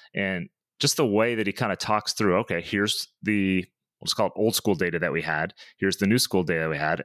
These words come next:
Here's how we started thinking about it differently to process that new data and make it more useful. Uh, you know, whether it's better ways of measuring, uh, player talent or shooting ability or whatever it is.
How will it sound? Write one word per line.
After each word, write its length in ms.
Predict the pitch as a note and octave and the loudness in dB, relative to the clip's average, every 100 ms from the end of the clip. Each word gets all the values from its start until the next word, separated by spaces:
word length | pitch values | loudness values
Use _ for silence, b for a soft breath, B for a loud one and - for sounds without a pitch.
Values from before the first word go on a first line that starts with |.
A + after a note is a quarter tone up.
| - | -8
Here's 240 | - G2 A2+ | -4 -2 0
how 100 | F#2+ | -2
we 80 | |
started 320 | F2+ G#2 F#2 - | 0 -2 -2 -4
thinking 220 | F#2+ F#2+ | -4 -2
about 220 | F2+ F2+ | -2 -2
it 80 | E2 | -2
differently 520 | F#2+ - D#2+ E2 E2 - | -4 -4 -4 -4 -6 -6
to 400 | - F#2 E2 D#2 - | 0 2 2 -2 -6
process 480 | - F#2+ - F2 - | -4 -2 0 0 0
that 200 | F2 C2+ | -4 -2
new 120 | F2 | -4
data 360 | E2 F2+ E2 D2+ | -2 -2 -2 -2
and 120 | E2+ | -2
make 180 | E2+ F2+ | -4 -4
it 60 | |
more 180 | D#2+ E2 | -4 -4
useful. 420 | E2 - - C#2 - B B - | -4 -4 -8 -14 -16 B B -4
Uh, 120 | D2 | -2
you 120 | D#2 | -2
know, 60 | D#2 | -2
whether 200 | D#2+ D#2+ | 0 -2
it's 140 | - | -4
better 240 | - F2 E2+ | -4 -2 0
ways 260 | E2+ D#2 | 0 -2
of 140 | D#2+ E2+ | -6 -4
measuring, 520 | D#2+ E2 E2 E2 D#2+ _ E2 | -4 -2 -4 -4 -8 _ -10
uh, 120 | D2+ - | -10 -4
player 240 | G2 E2+ | -2 -2
talent 420 | - F2 D2+ D2 C2+ | -2 -4 -4 -8 -6
or 160 | E2 | -6
shooting 340 | - F#2+ F2 E2 | -4 -2 -2 -2
ability 640 | D2+ D#2 D#2 D2 C#2+ C#2 | -4 -6 -6 -10 -12 -12
or 200 | C#2+ E2 | -10 -8
whatever 320 | D#2 E2+ E2 D2+ | -4 -4 -4 -4
it 80 | |
is. 240 | D#2+ D2+ | -6 -6